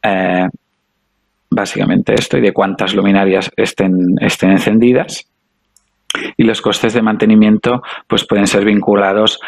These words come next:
a tareas de limpieza, a el hecho de necesi-, una necesidad de reemplazar algunos productos si se funden,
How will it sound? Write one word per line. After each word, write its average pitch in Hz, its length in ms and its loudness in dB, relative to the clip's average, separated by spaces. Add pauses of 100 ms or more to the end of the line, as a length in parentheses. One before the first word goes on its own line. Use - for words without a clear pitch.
(120)
a 98 300 -2
tareas 95 320 -2
de 95 80 0
limpieza, 110 800 0 (280)
a 98 180 -2
el 98 100 0
hecho 98 240 0
de 104 80 2
necesi-, - 480 0 (100)
una 101 380 4
necesidad 101 480 0
de 104 120 -2
reemplazar 98 560 -2
algunos 101 380 0
productos 104 480 0
si - 140 -2
se - 120 -2
funden, 110 520 2